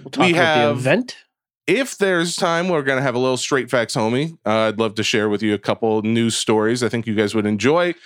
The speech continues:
Speaker 1: Sharing
Speaker 2: was a
Speaker 1: is caring.
Speaker 2: poll on Facebook that you all participated in, um, that we'll touch on, and then a couple other events before we get to mailbag. That being said, bottom line,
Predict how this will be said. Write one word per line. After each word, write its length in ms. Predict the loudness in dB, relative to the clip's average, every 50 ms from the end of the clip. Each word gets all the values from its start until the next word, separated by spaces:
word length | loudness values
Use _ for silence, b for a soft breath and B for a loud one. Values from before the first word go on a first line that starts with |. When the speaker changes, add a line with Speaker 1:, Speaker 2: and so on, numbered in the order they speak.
| -14
Speaker 1:
Sharing 300 | -10 -2 2 4 4 4 4
Speaker 2:
was 100 | 2 0
a 40 |
Speaker 1:
is 120 | 0 -2 -4
caring. 520 | -2 -2 -2 0 -2 -4 -8 -10 -12 -14 -18 _ -20 -16 _ -2
Speaker 2:
poll 320 | 0 2 2 2 2 2
on 220 | 2 0 0 -2 -4
Facebook 760 | -4 -2 -2 -2 -2 -4 -4 -2 -2 -2 -2 -4 -8 -14 -18 -12
that 260 | -4 -2 -2 -2 0
you 140 | 0 2 2
all 160 | 2 2 0
participated 720 | 0 -2 -4 -4 -2 -4 -6 -4 -2 -2 0 0 0 0 0
in, 340 | 0 0 0 -2 -2 -4 -4
um, 340 | -2 -2 0 0 0 0 0
that 120 | 0 0
we'll 120 | 0 0 -2
touch 300 | 0 -2 -2 0 0 0
on, 240 | 0 0 -2 -4 b b b b b b
and 160 | -2 0 2
then 380 | 2 2 2 0 0 0 -2 -2 -2 -4
a 60 | -2
couple 260 | 0 0 0 0 0
other 240 | 0 0 0 0 0
events 300 | 0 0 -2 -2 -4 -6
before 200 | -4 -2 -2 -2
we 120 | 0 0
get 100 | -2 -2
to 80 | -2 -2
mailbag. 460 | -2 0 0 0 0 0 0 -2 -4 B B B B B B
That 720 | -12 -10 -10 -10 -4 0 2 2 2 2 0 -4 -8 -12 -6
being 500 | -4 -2 0 0 0 0 -2 -2 -4 -6 -8
said, 680 | -8 -8 -6 0 2 2 2 2 2 0 -2 -4 -8 -12 _ _ _ _
bottom 680 | -16 -16 -16 -4 -2 0 2 2 2 0 0 -2 -2 -2
line, 720 | -2 0 0 0 0 0 -2 -2 -4 -4 -6 -6 -8 -10